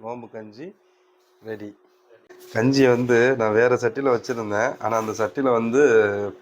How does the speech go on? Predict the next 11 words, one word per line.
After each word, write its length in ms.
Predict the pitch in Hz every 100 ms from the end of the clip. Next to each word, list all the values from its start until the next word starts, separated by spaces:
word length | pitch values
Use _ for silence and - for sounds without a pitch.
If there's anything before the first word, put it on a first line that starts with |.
| -
ப-, 220 | 107 - -
பத்தல, 380 | - - 160 117
சட்டி 280 | 107 104 151
பத்தல. 340 | 135 - 107 104 - - - - - - _
எத்தனையோ 520 | 180 151 190 175 175 165
அளவு 260 | 135 151 147
கம்மியா 320 | 120 127 135
தான் 200 | 127 127
போட்டேன். 260 | 120 110 110
கஞ்சின்னு 420 | 117 135 170 151
சொல்லும்போது 480 | 139 127 120 120 127